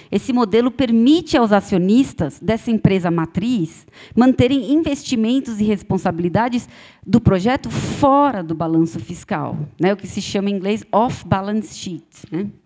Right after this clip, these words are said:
Um dispositivo que, por separar os balanços fiscais da empresa matriz e subsidiada, era utilizado na década de noventa pra manipulação e fraude, né?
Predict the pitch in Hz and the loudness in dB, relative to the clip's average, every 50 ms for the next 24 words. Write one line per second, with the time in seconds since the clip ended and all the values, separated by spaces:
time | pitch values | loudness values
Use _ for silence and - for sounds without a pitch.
0 | _ _ _ - - - - - _ _ _ _ - - 262 277 277 277 - - | _ _ _ -20 -20 -20 -20 -20 _ _ _ _ 2 4 4 4 4 2 0 -2
1 | - 226 190 196 180 - - 285 277 262 240 - - - 254 233 - 269 247 - | -4 -4 -4 -4 -4 -2 0 0 0 0 -2 -4 -2 -2 -2 -2 -2 -2 -2 0
2 | - 220 214 254 302 359 320 269 240 269 254 247 240 226 226 220 214 - - 247 | 0 -2 -2 -2 -4 -4 -2 0 0 0 2 2 0 0 0 -4 -8 -6 -6 -8
3 | 226 - - 233 196 190 180 180 190 190 170 202 226 233 226 262 262 277 277 277 | -8 -6 -4 -2 -2 0 0 2 2 2 2 0 -2 0 2 4 4 4 2 0
4 | - 220 208 190 180 170 160 - 190 165 165 165 170 147 156 180 190 220 247 262 | -4 -4 -4 -4 -6 -6 -8 -6 -6 -6 -4 -4 -4 -2 -2 -2 -2 -2 -2 0
5 | 240 175 160 151 151 - - - - - - - 202 220 254 - - 226 226 233 | 0 0 0 0 -2 -6 -12 -20 -20 -10 -4 0 0 0 0 0 -2 -2 0 0
6 | 190 190 233 247 294 311 285 262 247 208 208 - - 185 185 170 170 180 180 170 | 0 0 0 0 2 2 2 2 2 0 -4 -4 -4 -6 -4 -2 0 0 0 0
7 | 160 190 220 254 262 262 - - - 226 226 220 226 240 262 285 285 269 254 233 | 0 -2 0 0 0 -2 -4 -6 -2 0 0 0 2 2 2 2 2 0 -2 -4
8 | 240 - - 233 254 262 - - - 220 214 214 202 175 156 131 127 131 - - | -4 -6 -6 -6 -6 -6 -4 -4 -4 -2 -2 -2 -2 -2 -4 -6 -6 -8 -8 -6
9 | - 156 175 202 214 | -2 0 0 0 0